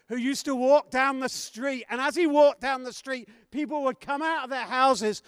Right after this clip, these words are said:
and fall on their knees, and they would ask God to come into their lives. They would repent, and they would say, "God, please save me." And as an evangelist, when I read that, I thought,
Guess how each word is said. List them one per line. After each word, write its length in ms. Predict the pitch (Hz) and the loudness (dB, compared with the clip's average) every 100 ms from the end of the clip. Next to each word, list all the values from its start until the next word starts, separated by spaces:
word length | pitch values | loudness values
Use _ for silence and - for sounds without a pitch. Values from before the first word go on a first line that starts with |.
| - | -10
and 180 | 226 220 | -8 -8
fall 400 | - 277 320 320 | 2 6 8 6
on 160 | 302 285 | 4 2
their 200 | 269 254 | -4 -4
knees, 480 | 247 233 254 262 - _ _ - | -4 -6 -6 -8 -12 _ _ -6
and 220 | 240 254 | -4 -2
they 140 | 262 262 | -2 -2
would 160 | 254 240 | -4 0
ask 520 | 302 311 302 - - | 0 2 -2 -8 -6
God 400 | 262 285 311 285 | 0 2 2 -2
to 160 | - 139 | -8 -12
come 280 | - 269 285 | -6 -4 -4
into 280 | 294 277 | -6 -6
their 200 | 262 233 | -4 -4
lives. 380 | 208 233 247 185 | -2 0 -2 -4
They 100 | 233 | -8
would 200 | 214 214 | -6 -6
repent, 540 | 220 226 - 285 277 - _ | -6 -8 -4 -4 -4 -10 _
and 140 | 233 233 | -8 -4
they 60 | |
would 100 | 233 | -4
say, 220 | - 262 247 | -6 -6 -6
"God, 480 | 180 277 294 269 | -2 2 2 0
please 440 | - 269 285 285 240 | -6 -6 -2 -4 -6
save 440 | - 247 269 226 | -8 -4 -4 -6
me." 260 | 220 151 117 _ _ _ | -8 -8 -12 _ _ _
And 160 | 240 277 | -4 0
as 220 | 302 254 | -2 -2
an 80 | 294 | -4
evangelist, 640 | 247 277 294 254 240 202 | -2 -2 -2 -6 -8 -6
when 120 | 262 | -4
I 100 | 269 | -2
read 320 | 254 262 285 | 0 0 0
that, 160 | 233 240 | -2 -4
I 80 | 240 | -4
thought, 280 | 262 247 | -4 -6